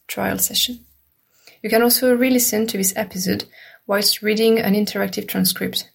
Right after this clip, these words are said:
at languatalk dot com slash French pod. Try noting down some vocab, as well as working on your pronunciation by copying what I say. If you liked this episode,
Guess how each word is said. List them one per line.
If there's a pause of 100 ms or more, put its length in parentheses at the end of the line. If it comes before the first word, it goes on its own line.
at
languatalk
dot
com
slash (240)
French
pod. (680)
Try
noting
down
some
vocab, (140)
as
well
as
working
on
your
pronunciation (400)
by
copying
what
I
say. (1040)
If
you
liked
this
episode,